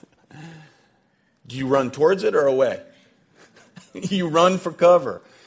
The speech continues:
You take cover. That's the pic-, I mean, this is, these are terrifying experiences. When Israel saw the thundering and the lightning on Sinai, they heard the word of God speak what they trembled.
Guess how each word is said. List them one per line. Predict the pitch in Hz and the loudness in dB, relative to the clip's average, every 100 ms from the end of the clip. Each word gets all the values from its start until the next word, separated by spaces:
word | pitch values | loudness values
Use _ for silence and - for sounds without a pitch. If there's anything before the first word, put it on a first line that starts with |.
| _ | _
You | 147 180 | -10 -10
take | - 147 156 - | -8 -10 -10 -8
cover. | 170 - 139 | -6 -4 -4
That's | 117 156 - | -4 -6 -8
the | 143 | -8
pic-, | 208 - | -6 -4
I | |
mean, | 165 165 - - _ | -6 -6 -10 -20 _
this | 175 208 | -4 -2
is, | 185 131 | -2 -6
these | 196 - | -6 -4
are | - | -6
terrifying | - - 202 202 190 180 180 175 | -8 -4 -2 -2 -2 -4 -4 -8
experiences. | 165 - 190 208 185 165 139 - - - | -8 -8 -6 -6 -6 -6 -8 -14 -18 -8
When | 151 | -6
Israel | 160 208 196 196 175 | -2 -2 -2 0 0
saw | - 190 185 | 0 0 0
the | 165 | -2
thundering | 151 - 190 202 190 170 156 | -8 -4 -4 -4 -6 -6 -6
and | 147 143 | -6 -4
the | |
lightning | 135 151 180 175 160 | -2 -2 -2 -6 -6
on | 151 143 | -6 -8
Sinai, | - 160 165 165 139 | -8 -6 -6 -6 -6
they | 127 135 | -6 -8
heard | - 180 185 | -8 -4 -4
the | 151 | -4
word | 143 175 175 | -4 -4 -4
of | 147 120 | -4 -6
God | 170 170 143 | -4 -4 -6
speak | - - - - - 190 175 - - - _ - _ _ _ _ _ | -8 -6 -6 -8 -12 -12 -12 -16 -20 -20 _ -20 _ _ _ _ _
what | 160 170 - - _ _ | 0 0 -2 -12 _ _
they | 135 143 | -8 -8
trembled. | - 170 175 170 165 - - | -8 -4 -4 -2 -4 -6 -14